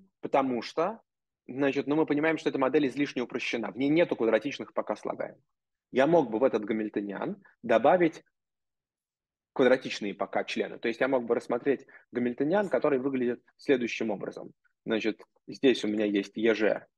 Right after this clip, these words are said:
от z пополам плюс какое-то альфа к з в квадрате. Ну, здесь не диагональный элемент П К З, не диагональный элемент П К З, здесь минус Е Ж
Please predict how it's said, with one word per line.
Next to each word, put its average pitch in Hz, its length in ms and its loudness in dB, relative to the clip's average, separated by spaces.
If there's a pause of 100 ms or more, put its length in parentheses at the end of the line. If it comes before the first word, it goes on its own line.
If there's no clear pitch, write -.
(220)
от 101 180 -6
z 101 180 2 (400)
пополам 208 520 4 (220)
плюс 175 260 2
какое-то 139 600 4
альфа 160 460 0 (100)
к 143 180 4
з 127 160 -4
в - 380 -20
квадрате. - 480 -6 (1400)
Ну, 139 200 -8
здесь 135 340 -4 (280)
не 131 120 0
диагональный 117 520 2
элемент 107 420 -6
П 107 140 2
К 135 160 0
З, 208 260 2
не 131 140 -2
диагональный 117 600 0
элемент 120 420 -4
П 135 120 2
К 160 180 0
З, 208 200 2 (440)
здесь 147 440 -2
минус 135 500 -6
Е 117 240 0
Ж 110 260 0